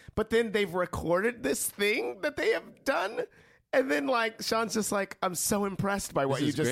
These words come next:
Speaker 2: great.
Speaker 1: did. Like, I, like, I, I can't do what you just did." And then they, and then they, you know, and then he realizes, like, "Yeah, like, I've been, I've been an asshole to you 'cause you're s-, 'cause I know you're good." Like, and that's it.
Speaker 2: Right.
Speaker 1: Like, I, I,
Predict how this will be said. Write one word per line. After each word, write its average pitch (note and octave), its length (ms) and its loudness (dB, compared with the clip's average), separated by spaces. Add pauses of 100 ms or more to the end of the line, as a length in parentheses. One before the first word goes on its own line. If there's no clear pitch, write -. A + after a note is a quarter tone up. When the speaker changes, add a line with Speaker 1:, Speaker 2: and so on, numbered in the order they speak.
Speaker 2:
great. - 0 -
Speaker 1:
did. D#3+ 340 0
Like, F#3 200 2
I, F3 100 0
like, F3+ 260 2
I, F#3 140 2 (160)
I F#3 220 4
can't F3+ 340 -2
do G3 180 2
what C#3 180 2
you C3 160 2
just A2+ 280 -4
did." G2+ 360 -2 (340)
And E3+ 160 0
then F3 120 2
they, E3+ 220 2
and D#3+ 180 2
then D#3+ 160 2
they, D#3 280 2
you D#3+ 120 0
know, A#2+ 180 0
and D3+ 120 -2
then D3+ 100 2
he D#3 160 -2
realizes, C#3+ 520 0
like, C#3 240 -4 (460)
"Yeah, C3 200 -4
like, F#2+ 220 -4
I've G2 160 -4
been, G#2 260 -6 (220)
I've A2 160 -6
been A#2 120 -4
an A2 80 -2
asshole A2+ 360 -4
to G2 100 -10
you F#2+ 160 -4
'cause F#2+ 220 -8
you're F#2+ 80 -4
s-, - 180 -10 (100)
'cause - 120 -10
I G2+ 80 -4
know G#2 140 -4
you're F#2 180 -6
good." - 320 -8 (180)
Like, F2 360 -10
and A#2 80 -8
that's - 200 -8
it. G#2 100 -4
Speaker 2:
Right. G2+ 180 -4 (200)
Speaker 1:
Like, D#3+ 160 0
I, F#3 160 2
I, G#3 140 2